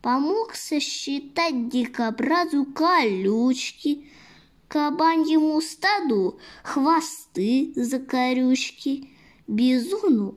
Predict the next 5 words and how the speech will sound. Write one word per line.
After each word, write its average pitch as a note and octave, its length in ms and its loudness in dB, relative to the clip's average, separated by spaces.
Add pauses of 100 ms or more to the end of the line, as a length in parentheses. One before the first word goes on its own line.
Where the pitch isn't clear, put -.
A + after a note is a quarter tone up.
копыта, C4 760 -2 (420)
жирафихе B3+ 1500 -2
пятна. C#4 840 -2 (1080)
Встревожена A3+ 1300 2
зебра, A3 540 -2